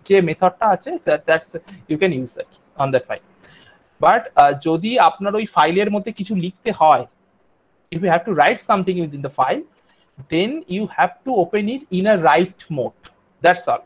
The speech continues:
মানে আপনাকে এমন একটা জিনিস লিখতে হবে যাতে ওই ফাইলটাকে, আপনি Python-কে বলে দিচ্ছেন যে আমি ফাইলটা খুলছি, কিন্তু এই ফাইলটার মধ্যে আমি কিছু লিখতে চাই আর কি, আমি just খুলবো পড়বো এই জন্য নয়, আমি ফাইলটা খুলছি এবং ফাইলটার মধ্যে আমি কিছু লিখতেও চাইছি।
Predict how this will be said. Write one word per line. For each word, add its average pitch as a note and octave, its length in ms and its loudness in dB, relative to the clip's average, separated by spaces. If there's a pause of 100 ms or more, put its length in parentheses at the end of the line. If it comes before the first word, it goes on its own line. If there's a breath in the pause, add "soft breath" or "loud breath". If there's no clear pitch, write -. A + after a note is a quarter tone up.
(140)
মানে C#3+ 120 -4
আপনাকে E3 240 -2
এমন D#3+ 160 2
একটা G3 220 -2
জিনিস G3+ 200 -6
লিখতে A3+ 200 -10
হবে A#3+ 40 -4
যাতে G#3+ 160 -2
ওই A3 80 -4
ফাইলটাকে, F#3 480 -2
আপনি G#3 300 -6
Python-কে G3+ 400 -2
বলে F#3 220 -2
দিচ্ছেন G#3+ 240 -8
যে F#3+ 80 -2
আমি F#3 140 -2
ফাইলটা F#3 320 0
খুলছি, A3+ 520 -4 (260 soft breath)
কিন্তু F3 180 -2
এই F#3 160 2
ফাইলটার F3 340 0
মধ্যে G#3+ 200 0
আমি F#3 240 2
কিছু G#3+ 280 -6 (380 soft breath)
লিখতে F#3 380 0
চাই A#2+ 300 0
আর A2+ 40 -6
কি, - 120 -2
আমি D#3+ 160 2
just A3 260 2
খুলবো G3 360 2
পড়বো G3+ 340 4
এই F#3+ 100 4
জন্য F3 220 2
নয়, D#3+ 220 4
আমি F#3 200 0
ফাইলটা F3+ 260 2
খুলছি F#3+ 400 -6
এবং G3+ 220 -2
ফাইলটার E3+ 240 0
মধ্যে F3 140 -2
আমি F3 80 -2
কিছু E3 160 -10
লিখতেও D#3+ 340 0
চাইছি। A2+ 300 -4